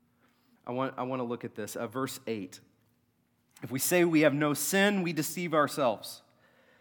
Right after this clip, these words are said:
and the truth is not in us. If we confess our sins, he is faithful and just to forgive our sins and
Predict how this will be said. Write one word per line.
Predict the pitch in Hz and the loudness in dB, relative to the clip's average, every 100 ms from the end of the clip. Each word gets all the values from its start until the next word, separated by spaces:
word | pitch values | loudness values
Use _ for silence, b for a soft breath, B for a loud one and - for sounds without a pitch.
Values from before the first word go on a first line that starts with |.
| b b b b b b b b b b b _ | b b b b b b b b b b b _
and | 127 | -4
the | 131 | -4
truth | - - 233 220 | 0 2 4 4
is | 170 | 2
not | 175 175 170 170 | 10 12 12 8
in | 170 156 | 4 4
us. | 117 98 - - - _ _ _ _ _ _ _ _ _ _ _ _ _ | 2 0 -4 -6 -10 _ _ _ _ _ _ _ _ _ _ _ _ _
If | - | -8
we | 160 | -6
confess | 175 185 165 - 190 202 - | -2 -2 -2 2 2 2 0
our | 156 | -2
sins, | 131 - 107 90 - - - _ _ _ _ _ - | -2 -8 -12 -16 -20 -20 -20 _ _ _ _ _ -10
he | 123 | -6
is | 110 - _ | -6 -10 _
faithful | - - 160 190 - - 220 220 220 B B - | -20 2 4 4 2 4 4 4 -2 B B 4
and | 165 156 120 | 4 4 0
just | - 165 156 120 - - - - _ | 0 6 8 8 4 -8 -12 -18 _
to | - 139 | -12 -8
forgive | 151 139 120 165 175 156 | -6 -6 -2 -2 0 0
our | 151 | 0
sins | 143 - 143 117 113 | -2 -4 -4 -6 -6
and | 113 | -8